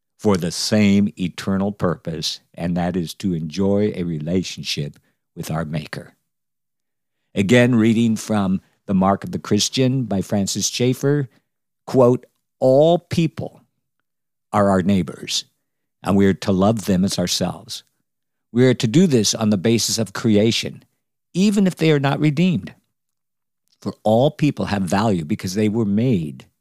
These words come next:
in the image of God. Therefore, they are to be loved, even at great cost. According to the Bible, God's condescension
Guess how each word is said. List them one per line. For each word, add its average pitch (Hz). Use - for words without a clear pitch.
in 92
the 87
image 92
of 78
God. 78
Therefore, 98
they 98
are 98
to 82
be 87
loved, 90
even 101
at 92
great 90
cost. -
According 180
to 127
the 104
Bible, 85
God's 104
condescension 101